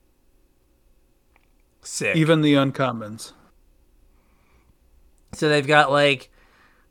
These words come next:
Speaker 1: regular treatment foil,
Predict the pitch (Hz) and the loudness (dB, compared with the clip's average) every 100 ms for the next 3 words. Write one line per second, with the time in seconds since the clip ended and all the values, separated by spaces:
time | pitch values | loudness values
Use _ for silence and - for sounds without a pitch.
0 | _ - 131 131 160 165 190 185 180 185 | _ -12 -2 2 4 4 2 4 4 4
1 | 180 185 180 170 - - _ _ _ _ | 6 4 4 0 -6 -20 _ _ _ _
2 | _ _ _ _ _ _ _ - 185 170 | _ _ _ _ _ _ _ -4 -2 -2
3 | 156 156 156 - _ _ - - 175 147 | 0 0 0 -6 _ _ -16 -2 2 4
4 | 123 113 113 123 | 2 0 -2 -4